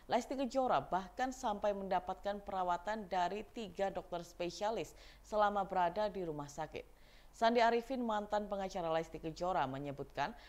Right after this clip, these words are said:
pedangdut jebolan ajang pencarian bakat tersebut ditangani dokter T H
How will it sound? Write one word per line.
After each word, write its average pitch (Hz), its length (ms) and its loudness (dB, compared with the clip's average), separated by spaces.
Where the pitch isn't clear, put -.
pedangdut 262 480 6
jebolan 240 400 4
ajang 208 320 0
pencarian 196 400 0
bakat 180 320 -2
tersebut 185 560 -6
ditangani 202 640 -4
dokter 185 400 -4
T 185 160 -4
H 180 80 -8